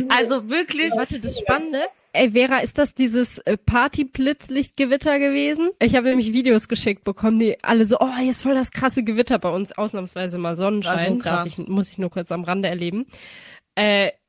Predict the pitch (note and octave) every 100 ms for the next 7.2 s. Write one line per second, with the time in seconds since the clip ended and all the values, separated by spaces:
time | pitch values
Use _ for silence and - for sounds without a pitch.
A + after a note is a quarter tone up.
0 | _ F3+ G3 A3+ A#3+ F#3+ G3 G3 G3+ G#3
1 | - A3 - G#3 G#3 G3+ G3+ G3 F3+ F3+
2 | F#3 F3+ - F#3+ F#3+ G3+ G3 F#3+ G3 G3
3 | F3 - F#3+ G3+ G#3+ G#3+ E3+ F#3+ C4+ G#3+
4 | A#3+ D#4 - E4 C4+ G#3+ G3+ F#3 A#3+ A3+
5 | F#3 G#3 A3+ E4 _ _ - F#3+ G#3 C#4+
6 | F#4+ F#4+ - G#3+ G#3+ - A3+ A3+ A3 A3
7 | A3